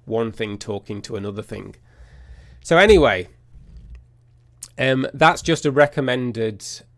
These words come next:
um, gear if you are considering these active extension cables and things to look out for. I hope it's been some help. I hope it's been some help to you guys. If you do get it working properly,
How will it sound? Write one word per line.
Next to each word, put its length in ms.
um, 640
gear 440
if 200
you 180
are 180
considering 760
these 200
active 360
extension 600
cables 460
and 140
things 320
to 100
look 220
out 260
for. 420
I 60
hope 300
it's 120
been 200
some 220
help. 380
I 60
hope 120
it's 80
been 160
some 160
help 240
to 120
you 100
guys. 360
If 140
you 80
do 160
get 160
it 80
working 460
properly, 580